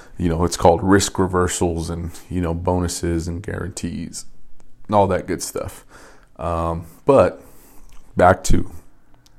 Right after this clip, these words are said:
what I was originally talking about <clears throat> is the fact that people use fear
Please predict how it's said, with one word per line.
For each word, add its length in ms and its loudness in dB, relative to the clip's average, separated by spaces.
what 120 2
I 80 8
was 140 4
originally 360 0
talking 300 4
about 320 0
<clears throat> 260 -20
is 440 10
the 60 4
fact 340 4
that 360 2
people 420 8
use 340 4
fear 640 4